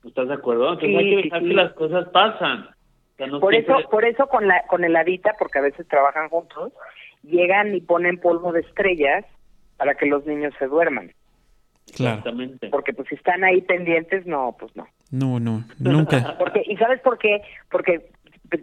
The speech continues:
Speaker 2: ¿se acuerdan que, que cuando conoció a la, a la niña, la Adita,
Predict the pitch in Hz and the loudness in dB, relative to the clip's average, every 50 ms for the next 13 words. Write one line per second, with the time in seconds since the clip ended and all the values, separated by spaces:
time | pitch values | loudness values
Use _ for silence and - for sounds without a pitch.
0 | - - 175 160 - 190 180 190 202 196 196 - 160 147 131 - - 143 135 - | -2 -2 -2 0 2 2 2 4 2 2 2 0 0 0 0 -2 -4 -6 -2 0
1 | 143 139 135 135 - - 139 131 131 120 - - 143 143 143 147 151 147 147 139 | 0 0 0 -2 -2 -2 -4 -4 -4 -4 0 2 2 4 4 4 4 4 4 2
2 | - - 113 131 135 131 131 139 147 165 165 160 147 151 160 139 113 110 143 151 | 2 0 0 2 2 2 0 0 -2 -4 -2 0 0 2 2 2 0 0 -2 -4
3 | - - 131 143 - | -2 -2 -2 -2 -2